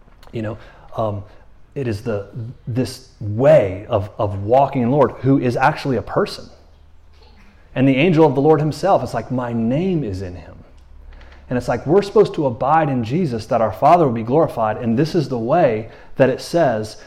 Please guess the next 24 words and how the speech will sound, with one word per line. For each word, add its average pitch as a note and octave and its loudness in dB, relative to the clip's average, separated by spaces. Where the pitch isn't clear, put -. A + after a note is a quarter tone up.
this C3+ 0
wholeness D#3+ 0
and A#2+ 0
this G#2+ -6
healing F#3+ -2
and A#2 -2
this A2 -6
health E3 0
that A#2 -8
we C3 2
walk B2 4
in F3+ -4
is C3+ 0
the D3 -2
way E3 2
that C#3+ -2
all D#3+ 0
people D#3+ -2
will A#2+ 0
come B2+ -4
to A2 -8
praise B2 -6
the A#2+ -8
Lord. E3+ -8